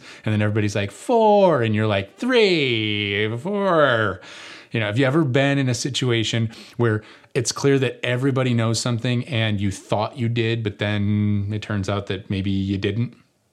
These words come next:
I could give countless examples of where I was confident that I knew something only to hear everybody shout out the answer and I was <laughs> shouting out the wrong one. Uh, there was one time in particular, probably the most embarrassing or potentially scarring.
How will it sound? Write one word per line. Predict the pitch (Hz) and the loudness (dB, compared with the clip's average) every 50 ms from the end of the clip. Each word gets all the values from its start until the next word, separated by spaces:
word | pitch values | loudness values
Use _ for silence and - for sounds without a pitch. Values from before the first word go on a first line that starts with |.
| _ _ _ - | _ _ _ -6
I | 135 123 | -6 -4
could | 104 117 110 | -2 -2 -4
give | 104 107 95 92 95 - _ _ _ | -2 -4 -6 -6 -12 -16 _ _ _
countless | - - 101 92 95 95 92 - | -8 -6 -6 -4 -4 -6 -4 -4
examples | 107 95 92 104 98 95 95 92 - 98 90 98 | -4 -4 -2 -2 -2 -2 -4 -4 -4 -6 -4 -4
of | 95 95 | -4 -2
where | 98 98 | 0 0
I | 95 95 | 0 0
was | 98 98 - - - - - - - | -2 -4 -8 -10 -16 -18 -18 -14 -10
confident | - - - 131 127 117 110 - 110 107 95 | -8 -2 -2 0 0 0 -2 -2 -2 -2 -2
that | - 113 104 | -2 -2 -2
I | 98 98 | -2 -2
knew | 101 104 110 117 110 | 0 2 2 2 2
something | 110 - 110 101 98 - 107 101 101 | 2 0 -2 -4 -2 -2 -4 -4 -2
only | 113 107 107 107 104 | -2 0 0 0 0
to | 98 104 98 - - - | 0 -2 -4 -4 -10 -10
hear | - - 127 120 | -2 0 2 2
everybody | 113 110 113 113 107 107 107 | 2 2 2 2 2 2 0
shout | 104 - - - 113 107 107 | 0 0 0 0 0 0 0
out | 104 107 104 | 0 -2 -2
the | - 110 107 | -2 -2 0
answer | 104 104 - - 107 | 0 0 0 -2 -2
and | 101 101 | -2 -2
I | 101 | -2
was | 98 98 | -2 -2
<laughs> | - - | -2 0
shouting | 113 104 98 117 104 - | 0 0 0 -2 0 2
out | - 175 - | 2 0 2
the | - 113 | 0 -2
wrong | 110 113 110 110 107 104 | 0 0 0 0 0 0
one. | 101 104 110 113 113 - - - - - - - | 2 2 2 2 0 -2 -8 -14 -16 -16 -6 -2
Uh, | 117 107 107 104 101 104 - | -2 0 0 0 -2 -4 0
there | 139 131 131 | 0 0 2
was | 123 117 113 | 2 0 0
one | 120 123 127 127 | 0 0 0 0
time | 120 113 120 117 113 120 | 0 -2 -2 -2 -2 -4
in | 120 113 107 | -2 -4 -2
particular, | 107 117 107 - 135 127 - 120 113 113 110 110 110 - _ _ _ _ _ _ _ _ _ _ _ _ - _ - | -2 -4 -2 -2 -2 -2 0 0 0 0 0 -2 -4 -8 _ _ _ _ _ _ _ _ _ _ _ _ -20 _ -4
probably | - 151 156 143 123 | -2 0 0 0 0
the | 113 | 0
most | 110 98 107 113 110 - - - - | 0 0 0 0 0 -2 -4 -8 -6
embarrassing | - 113 104 98 104 101 107 104 - - 110 98 101 | -2 -2 0 0 0 0 0 0 0 -2 -2 -2 -2
or | - 117 107 104 104 101 | -2 -2 -2 -2 -2 -2
potentially | 95 - 104 - - 110 107 - 104 95 | -4 -6 -6 -4 -2 -4 -2 -2 -4 -4
scarring. | - - - 107 104 107 104 101 98 95 | -4 -2 -2 -2 0 0 -2 -2 -2 -4